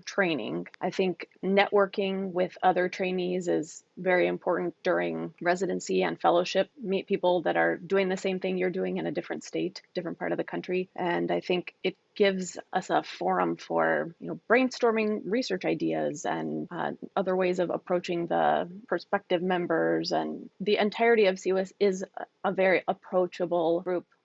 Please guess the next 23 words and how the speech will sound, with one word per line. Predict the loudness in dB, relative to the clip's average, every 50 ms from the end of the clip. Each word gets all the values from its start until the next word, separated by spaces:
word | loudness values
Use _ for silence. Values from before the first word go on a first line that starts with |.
| _ _
but | -2 -2 0 0
it, | -4 -6 -6 -8 _ _ _ _ _ -10 -8
it | -6 -4 -4
definitely | -4 -4 -4 -4 -4 -4 -4
f-, | -6 -8 -10 -18 -20 _ _ -12 -6
gives | -4 -4 -4 -2 -2
a, | -2 -2 0 -2 -4 -6 -6
maybe | -8 -6 -2 2 2
a | 2
little | 2 2 2 0 0 0
more | -2 -2 -2 0 2 2 2 2 2 0 0
approachable, | -2 0 0 -2 -2 -2 -2 -4 -4 -2 0 0 -2 -2 -6 -8 _
um, | -4 -4 -2 -2 -4 -4 -6 -8 -12 -14 -18 _ _ _ _ _
opportunity | 0 0 2 0 0 0 0 2 2 0
for | 0 2 2 2 2 2 -2 _
people | -2 0 2 4
like | 4 4 4
medical | 2 2 2 2 0 -2
students | -4 -4 -4 -2 -2 -2 -2 -4 -6
or | -6
members | -6 -4 -4 -2 0 0 0 0 0
that | 0 -2 -2 -4 _ _
are | -8 -6 -6